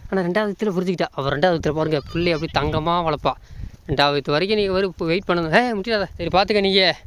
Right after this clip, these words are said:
பிள்ளைய பத்திரமா பார்த்துக்க. நாய் வந்துடாம அந்த கரெக்டா அந்த ரத்த வாடைக்கு வரும். நான் போய் அவங்க எங்கெங்கேயோ போயிடுச்சு. பத்திக்கு வரணும். நான் செத்தேன்.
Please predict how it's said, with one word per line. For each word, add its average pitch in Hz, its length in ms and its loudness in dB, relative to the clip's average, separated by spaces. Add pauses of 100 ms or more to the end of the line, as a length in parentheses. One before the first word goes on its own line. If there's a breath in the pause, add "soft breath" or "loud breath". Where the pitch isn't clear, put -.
(520 loud breath)
பிள்ளைய 185 240 2
பத்திரமா 190 260 -2
பார்த்துக்க. 185 200 0
நாய் 190 380 2
வந்துடாம 180 640 0
அந்த 139 360 -4
கரெக்டா 139 260 -4
அந்த 156 180 0
ரத்த 143 240 -2
வாடைக்கு 156 260 0
வரும். 156 260 0 (480 loud breath)
நான் 135 140 -2
போய் 156 160 2
அவங்க 151 260 0
எங்கெங்கேயோ 151 520 0
போயிடுச்சு. 226 320 -2 (640 loud breath)
பத்திக்கு 214 320 0
வரணும். 202 600 -2
நான் 139 240 -4
செத்தேன். 135 320 -4